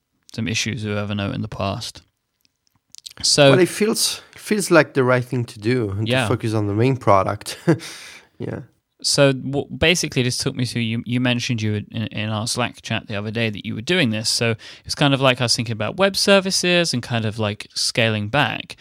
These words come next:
Speaker 1: And I remember that you said that you had kind of done a bit of a spring clean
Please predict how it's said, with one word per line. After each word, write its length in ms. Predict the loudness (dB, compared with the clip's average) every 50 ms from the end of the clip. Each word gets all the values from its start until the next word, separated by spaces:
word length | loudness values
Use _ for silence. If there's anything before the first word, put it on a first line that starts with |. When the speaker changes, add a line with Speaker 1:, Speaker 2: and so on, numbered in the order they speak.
| -20 -20 -18 -10 -6
Speaker 1:
And 140 | -2 0
I 80 | 2 2
remember 340 | 2 2 0 0 0 -2 -2
that 160 | -2 -2 -2
you 140 | -2 -2 -2
said 240 | -2 -2 -2 -2 -4
that 160 | -4 -6 -6 -6
you 380 | -4 -2 -2 -2 -2 -2 -4
had 280 | -4 -4 -4 -4 -4 -4
kind 240 | -2 -2 0 0 0
of 100 | -2 0
done 160 | 0 0 0
a 40 | 2
bit 140 | 0 0 0
of 100 | -2 -4
a 60 | -4
spring 420 | -4 -4 -2 -2 -2 0 0 -2 -4
clean 500 | -4 -2 -2 -2 -2 -2 -4 -8 -10